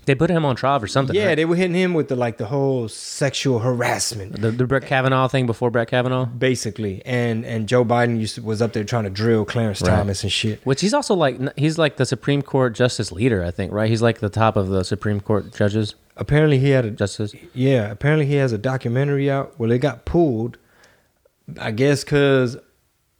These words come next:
Speaker 2: maybe, I don't know, maybe 'cause he's cons-, conservative black and not part of the Black Heritage Collection on Apple and, you know what I'm saying, on
Speaker 1: <laughs>
Speaker 2: Amazon and Hulu.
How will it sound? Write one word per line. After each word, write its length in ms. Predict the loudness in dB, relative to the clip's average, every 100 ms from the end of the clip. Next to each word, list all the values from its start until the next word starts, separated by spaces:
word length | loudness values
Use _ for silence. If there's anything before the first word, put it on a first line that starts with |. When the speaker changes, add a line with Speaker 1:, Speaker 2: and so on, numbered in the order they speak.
| _ -12
Speaker 2:
maybe, 840 | -6 -4 -2 -2 -4 -6 -8 -12
I 220 | -14 -12 -8
don't 100 | -4
know, 140 | 0 2
maybe 180 | 2 2
'cause 140 | 2
he's 120 | -2
cons-, 420 | -4 -4 -4 -6 -4
conservative 520 | -2 2 2 4 2
black 280 | 0 0 -4 _ -10 -10 -10 -12 -4
and 180 | -2
not 340 | 2 2 0 -4
part 240 | 0 2
of 140 | 2 2
the 200 | 0 0
Black 320 | 0 -2 -2
Heritage 640 | 0 2 2 0 -2 -8
Collection 720 | -2 2 2 2 0 0 -2 -8 -20 -20 _ _ _ -6
on 260 | -2 0
Apple 480 | 0 -2 -2 -4 -2
and, 240 | -2 0 0
you 60 | 2
know 80 | 2
what 80 | 0
I'm 80 |
saying, 300 | 0 0 0
on 140 | 0 0
Speaker 1:
<laughs> 100 | 2
Speaker 2:
Amazon 520 | 2 2 2 2 2
and 140 | 0 0
Hulu. 420 | 0 2 0